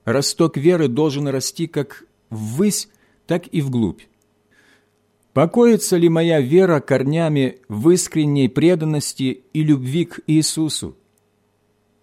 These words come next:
Если сердце мое не вспахано и не сдобрено благодатью, семя добра может расти некоторое время, но потом оно погибнет,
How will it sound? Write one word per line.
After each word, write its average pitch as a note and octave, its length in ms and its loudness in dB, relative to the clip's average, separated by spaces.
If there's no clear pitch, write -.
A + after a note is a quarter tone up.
Если F3 440 0
сердце E3+ 560 -2
мое C#3+ 220 -2
не D3 120 -2
вспахано A2 760 -4
и A#2 100 2
не E3+ 140 4
сдобрено E3+ 580 2
благодатью, D3 760 0
семя F#3+ 460 2
добра E3 560 0
может E3+ 480 2
расти C#3 400 -4
некоторое C#3 600 0
время, A#2 460 -2
но D#3 220 2
потом F#3+ 380 2
оно F#3+ 160 0
погибнет, C3 720 0